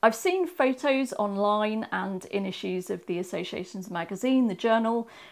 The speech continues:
but this is something that I've been wanting to see in person for quite a while now. This year there were just two submissions, one for spinning and one for natural dyeing. If you're interested in the full content of the syllabus, I'll leave links in the description, but I'll give you a rough idea here of what's required.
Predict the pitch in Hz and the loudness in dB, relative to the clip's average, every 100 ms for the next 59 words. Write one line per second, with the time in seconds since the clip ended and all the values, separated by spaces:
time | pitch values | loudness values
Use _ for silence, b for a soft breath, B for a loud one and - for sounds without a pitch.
0 | B 262 294 302 330 359 254 269 262 240 | B 0 2 0 0 0 2 4 4 0
1 | 240 226 202 202 196 214 208 - - 196 | 0 0 0 0 -2 -6 -8 -8 -2 -2
2 | 190 - 185 - 190 190 - 262 320 - | 0 -4 -6 -4 -4 -4 -2 -2 -2 -4
3 | 254 - 180 180 185 185 113 - - - | -8 -4 -2 -2 -2 -2 -4 -6 -8 -12
4 | _ _ _ - 311 320 320 302 269 247 | _ _ _ 2 2 4 4 4 4 0
5 | 254 - - 240 - 190 190 - 220 339 | -2 -4 -2 -2 -2 -4 -4 0 0 0
6 | 349 - 226 233 240 - - 196 190 196 | -2 0 0 0 -4 -6 -2 0 -2 -4
7 | - 185 180 180 190 175 180 170 - - | -4 -4 -4 -2 -2 -2 -4 -4 -4 -8
8 | 175 165 180 240 339 b b b _ _ | 0 2 4 2 -2 b b b _ _
9 | _ 247 247 294 - 302 320 330 - 302 | _ -2 2 2 4 4 6 4 2 -4
10 | 285 - 240 226 - 269 262 - 226 208 | -2 0 0 0 -4 -2 -2 -2 -6 -4
11 | 208 180 160 180 - - 202 202 196 - | -4 -6 -8 -12 -4 -2 2 2 2 -2
12 | - 196 202 277 254 202 190 - 185 175 | -2 2 4 2 2 0 -2 -6 -6 -6
13 | 196 - - - - - 151 - 190 254 | -8 -6 -6 -4 -8 -8 -2 0 2 2
14 | 294 233 202 202 - 190 180 170 156 185 | 4 4 4 2 2 0 0 0 -2 0
15 | 196 226 277 - 185 185 156 - - - | 0 0 0 -2 -4 -4 -6 -6 -12 -12
16 | - - - - | -8 -6 -8 -12